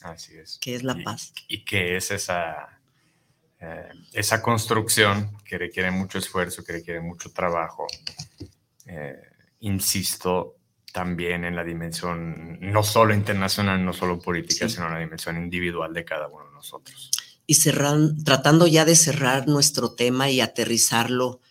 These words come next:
Speaker 2: <coughs> perdón, además de esa parte histórica, geográfica,
Speaker 1: Ujú.
Speaker 2: eh, de business, ¿no? Que hemos hablado aquí, de riesgos,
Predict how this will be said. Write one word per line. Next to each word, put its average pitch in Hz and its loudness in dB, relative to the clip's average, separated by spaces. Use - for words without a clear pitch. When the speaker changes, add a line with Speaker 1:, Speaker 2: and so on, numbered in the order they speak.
Speaker 2:
<coughs> - 2
perdón, 131 0
además 135 2
de 131 2
esa 160 2
parte 143 0
histórica, 131 0
geográfica, 123 -8
Speaker 1:
Ujú. 160 -16
Speaker 2:
eh, 120 -2
de 156 6
business, 170 4
¿no? 170 -6
Que - -10
hemos 143 -8
hablado 135 -6
aquí, 139 -8
de 135 -6
riesgos, 131 -4